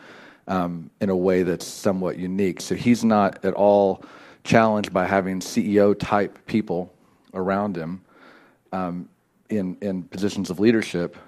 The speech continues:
where some people would say, "No, I, I don't wanna have somebody in that type of a role." Um, he's, he's not at all sort of threatened by that in any way and invites a real, um, level of discourse and discussion and, and feedback.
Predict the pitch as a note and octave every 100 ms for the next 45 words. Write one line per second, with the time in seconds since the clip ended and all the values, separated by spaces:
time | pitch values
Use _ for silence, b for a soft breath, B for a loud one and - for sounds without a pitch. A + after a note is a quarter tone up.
0 | B B B G2 F#2 A2+ G#2 G#2 F#2+ F2
1 | G2 F#2 F#2 F#2 - G2+ G2 G2 F#2 F2
2 | F#2 F#2 F#2+ F#2 E2+ F2+ F2+ - F2+ F2
3 | E2+ E2 E2 F2+ F2+ E2 E2+ B B B
4 | B B - E2+ E2 D#2+ E2 - - G2+
5 | - - - G2 F#2+ F#2 F2+ E2+ E2+ F2
6 | - - F#2+ E2+ - G2+ G2+ F2+ F2 F2
7 | E2 F2+ E2+ F2 F2 F2+ F2 F2+ F2 -
8 | E2+ E2 F2+ F2 F2 B B B B B
9 | _ F2+ E2 E2 E2+ F2 G2 F2+ E2+ F#2
10 | F2+ - F#2 F2 - F2 E2 - F2+ E2+
11 | F#2 F2 F2 E2+ E2+ D#2+ F2 E2+ - B2
12 | F2 D#2+ D2+ -